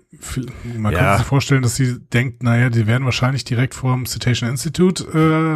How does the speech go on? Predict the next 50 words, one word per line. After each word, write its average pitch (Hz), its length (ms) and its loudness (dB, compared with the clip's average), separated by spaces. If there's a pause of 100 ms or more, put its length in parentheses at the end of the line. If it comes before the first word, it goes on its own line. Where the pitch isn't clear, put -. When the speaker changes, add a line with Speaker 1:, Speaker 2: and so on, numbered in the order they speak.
Speaker 1:
rausgelassen 165 640 -2
worden, 170 360 0
weil 117 280 0
warum 104 180 -2
nicht? - 340 -4 (100)
Da - 80 -2
Speaker 2:
Ja, 104 60 4
Speaker 1:
sind 107 100 0
Speaker 2:
ich 82 80 -4
Speaker 1:
ja 139 100 -2
offensichtlich 147 500 -8
Wale. 185 400 -2 (140)
So. 185 260 -2
Speaker 2:
Ja, 120 220 6
ge-, 107 340 0
und 110 420 -2
genau, 107 320 4
und 90 120 -2
wa-, 101 180 4 (140)
also 92 240 0
wie 92 320 -2
sollen 104 200 2
sie 95 120 -2
es 87 60 -4
auch 92 100 -4
anders 90 300 -2
machen? 120 260 2
Also 82 420 -4
wir 90 320 -4
haben 101 140 0
ja 82 60 2
auch 90 100 2
schon 104 140 -2
darüber 98 220 2
gesprochen, 95 380 -2
wie 95 80 0
schwer 98 240 2
es 107 100 2
ist, 95 540 -4
zwei 90 180 0
Buckelwale 90 720 2
zu - 180 -4
transportieren. 78 880 -4
Also 73 400 -4 (280)
schon 117 300 2
für 101 420 2
ein 92 120 -6
Raumschiff, 98 640 2
also 92 400 -4
wie, 90 180 -4